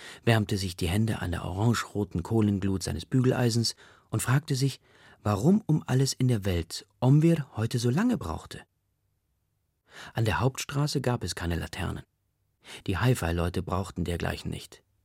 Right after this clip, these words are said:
Sie fuhren mit dem Auto in die Stadt, hatten Scheinwerfer und Nebelleuchten. Sie gingen nie zu Fuß, es sei denn, um Sport zu treiben. Und das nur in den gut beleuchteten Gärten, innerhalb ihrer umzäunten Wohnanlagen.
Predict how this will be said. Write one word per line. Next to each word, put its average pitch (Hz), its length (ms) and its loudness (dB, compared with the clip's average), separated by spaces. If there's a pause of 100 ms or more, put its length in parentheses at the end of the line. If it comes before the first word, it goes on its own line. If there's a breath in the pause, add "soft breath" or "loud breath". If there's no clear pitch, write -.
(160)
Sie - 160 -14
fuhren 98 260 -2
mit 85 100 -4
dem 90 100 -4
Auto 104 260 -4
in 85 100 -4
die 85 100 -6
Stadt, - 340 -12 (340 soft breath)
hatten 90 240 -6
Scheinwerfer 98 680 0
und 82 140 -8
Nebelleuchten. 101 680 0 (800 loud breath)
Sie 120 140 2
gingen 139 220 8
nie 160 160 6
zu - 140 -8
Fuß, - 480 -6 (200)
es 90 140 0
sei 113 180 4
denn, 143 260 4
um 160 140 0
Sport 101 320 -4
zu - 120 -6
treiben. 92 420 -10 (640 loud breath)
Und 104 200 -2
das - 200 -4
nur 131 280 6
in 117 120 0
den 98 140 0
gut 104 240 -2
beleuchteten 98 560 0
Gärten, 85 420 -4 (460)
innerhalb 98 520 2
ihrer 104 220 -2
umzäunten 95 580 -2
Wohnanlagen. 80 560 -4